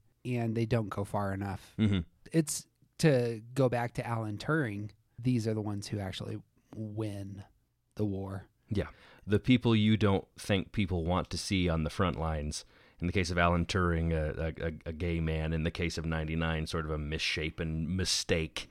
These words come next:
Speaker 1: Yep.
Speaker 2: The people you don't think people want to see on the front lines are the exact people who are going to try their hardest and best for you and, and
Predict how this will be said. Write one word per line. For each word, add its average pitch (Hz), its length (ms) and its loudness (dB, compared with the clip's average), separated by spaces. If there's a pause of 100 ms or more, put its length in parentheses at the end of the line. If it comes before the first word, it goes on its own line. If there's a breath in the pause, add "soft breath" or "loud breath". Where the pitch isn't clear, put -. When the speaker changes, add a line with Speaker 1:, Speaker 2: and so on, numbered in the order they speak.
(100)
Speaker 1:
Yep. 107 220 -4 (120)
Speaker 2:
The 110 120 -2
people 117 280 4
you 104 160 2
don't 92 220 0
think 92 220 -2 (160)
people 87 260 0
want 82 180 0
to - 60 -8
see 87 140 0
on 80 80 0
the 80 80 -2
front 82 260 -2
lines 76 300 -2
are 82 260 -2 (280)
the 85 220 2
exact 82 420 0
people 82 280 -2
who 85 160 -2
are 80 100 2
going 78 280 -2
to 82 100 -4
try 78 320 0
their 78 200 0
hardest 87 440 0
and 76 180 -2
best 85 280 0
for 107 100 -2
you 110 400 2
and, 82 400 -4
and 80 360 -6